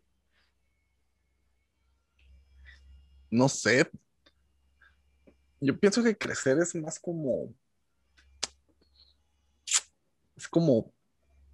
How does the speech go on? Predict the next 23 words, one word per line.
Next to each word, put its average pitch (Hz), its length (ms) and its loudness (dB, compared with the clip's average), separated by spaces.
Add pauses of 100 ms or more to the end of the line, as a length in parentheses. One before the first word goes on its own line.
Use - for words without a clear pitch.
(120)
tener 117 240 2
más 143 260 4
conocimiento. 120 720 2 (840)
Es - 100 -14
como 135 200 0
que 104 100 -2
s-, - 400 -10 (160)
saber, 101 460 4
o 131 220 -2 (1400)
sea, 151 140 4 (180)
no 160 160 6
puedes - 260 4
no 147 180 6
saber 147 380 6
mucho 160 320 2
porque 151 240 4
realmente 135 640 4
ser 120 240 0
viejo 143 340 0
no 131 140 0
te - 140 -2
hace, 113 220 -4
pues, - 320 4